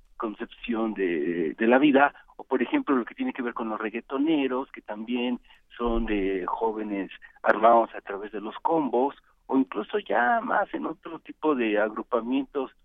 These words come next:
más extremos en términos de vivencias de las violencias, los, los cholillos y demás. Y la otra parte que quisiera también decir, que de lo que alcancé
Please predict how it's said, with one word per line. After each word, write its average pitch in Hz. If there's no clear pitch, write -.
más 135
extremos 135
en -
términos 107
de 92
vivencias 113
de 95
las 92
violencias, 120
los, 95
los 98
cholillos 123
y 101
demás. 104
Y 285
la 196
otra -
parte -
que -
quisiera -
también 151
decir, 143
que 123
de 104
lo 101
que -
alcancé 117